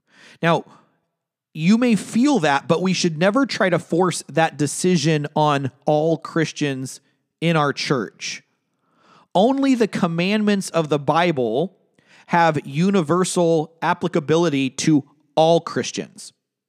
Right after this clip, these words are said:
In defense of that point, uh, he cites Romans chapter fourteen, verses one through twelve, which we aren't going to go through, uh, we aren't going to read here in this study, but I do encourage you to check them out.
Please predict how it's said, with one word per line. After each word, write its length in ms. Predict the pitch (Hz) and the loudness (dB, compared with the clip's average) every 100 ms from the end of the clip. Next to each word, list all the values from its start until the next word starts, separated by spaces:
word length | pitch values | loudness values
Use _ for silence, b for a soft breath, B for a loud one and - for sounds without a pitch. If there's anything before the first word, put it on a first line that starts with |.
| _ _ _ _ _ _ B B B | _ _ _ _ _ _ B B B
In 120 | 180 | 2
defense 440 | 175 - 196 214 | 2 2 0 0
of 180 | - 156 | 0 0
that 260 | 143 170 - | 4 2 0
point, 720 | 151 - 156 147 139 - - b b | -14 -6 -4 -4 -6 -10 -10 b b
uh, 140 | - 135 | -4 -4
he 140 | 175 | -2
cites 380 | 160 175 156 - | -2 -2 -2 -4
Romans 580 | 143 160 160 147 139 - | 0 2 2 -2 -6 -10
chapter 340 | - 165 143 151 | -2 -2 0 -4
fourteen, 580 | - 156 - 156 147 135 | -2 -2 -2 -8 -6 -4
verses 540 | 143 143 - 139 113 - | -4 -4 -2 -4 -4 -10
one 400 | 120 131 156 160 | -6 -2 -2 -4
through 220 | - 143 | -4 -4
twelve, 720 | - - 208 185 147 127 - - B B B | -4 -2 2 2 2 0 -6 -14 B B B
which 320 | 147 - - | -2 -2 -4
we 160 | 147 160 | -4 -2
aren't 220 | 160 151 | -2 -4
going 260 | 139 143 139 | -6 -6 -6
to 100 | 135 | -4
go 240 | 143 151 | 0 0
through, 560 | 135 139 147 139 131 127 | -2 -4 -2 -2 -2 -4
uh, 200 | 131 127 | -4 -2
we 120 | 123 139 | -2 -4
aren't 160 | 139 | -6
going 220 | 120 127 | -8 -8
to 80 | 123 | -6
read 280 | 120 143 135 | -4 -4 -6
here 260 | - 147 135 | -6 -4 -2
in 60 | |
this 140 | 120 - | -4 -4
study, 380 | 165 147 127 - B B - | -2 0 -2 -6 B B -2
but 100 | 180 | 0
I 80 | |
do 180 | 175 262 | 2 0
encourage 420 | 254 170 165 147 | 0 -2 -2 -2
you 100 | 151 131 | -2 -2
to 120 | 131 | -2
check 320 | - 147 - | -2 -4 -2
them 180 | 127 120 | -6 -6
out. 360 | 117 135 123 | -2 -2 -2